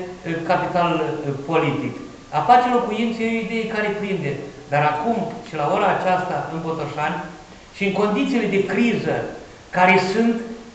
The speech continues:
nu se mai poate face nimic. Așa a recunoscut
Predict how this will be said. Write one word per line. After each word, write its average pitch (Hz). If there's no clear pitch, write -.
nu 254
se 214
mai 180
poate 196
face 185
nimic. 175
Așa 226
a 196
recunoscut 196